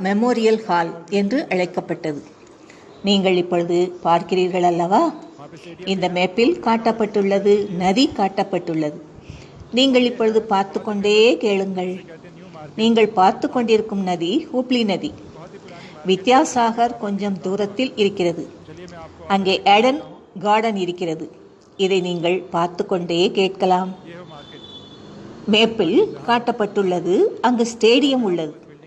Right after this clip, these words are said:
அதை தெளிவாக பாருங்கள். அங்கே கிரிக்கெட் மேட்ச் நடந்தது. மற்றும் இது மிக ஃபேமஸான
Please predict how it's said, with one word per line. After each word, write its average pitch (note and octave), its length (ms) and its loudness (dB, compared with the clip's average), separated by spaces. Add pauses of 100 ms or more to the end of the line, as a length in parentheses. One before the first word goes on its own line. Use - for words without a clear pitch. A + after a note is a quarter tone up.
(340)
அதை G#3 260 2
தெளிவாக G#3 540 6
பாருங்கள். G#3+ 560 0 (580)
அங்கே F#3+ 280 0
கிரிக்கெட் A#3 480 0
மேட்ச் G3+ 360 -2
நடந்தது. E3 440 -6 (1120)
மற்றும் C4 460 4
இது A3+ 200 2
மிக G#3 280 0 (220)
ஃபேமஸான B3 840 0